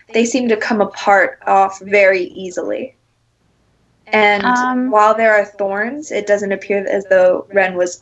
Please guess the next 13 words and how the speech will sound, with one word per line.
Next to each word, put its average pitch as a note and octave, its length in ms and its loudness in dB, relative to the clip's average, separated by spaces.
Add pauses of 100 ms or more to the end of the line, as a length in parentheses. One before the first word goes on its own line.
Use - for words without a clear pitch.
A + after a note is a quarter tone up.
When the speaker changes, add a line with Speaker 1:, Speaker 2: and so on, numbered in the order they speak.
Speaker 1:
harmed F#3 640 0
in F#3+ 200 -4
any F#3+ 280 -4
way, F3 500 2 (200)
just F#3+ 460 -2
covered F#3 480 -2
in F#3+ 180 -8
vines. - 680 -8 (1300)
Speaker 2:
I've A3 180 -4
got A#3+ 140 0
a F4 60 8
little G3 360 2
dagger F3 500 2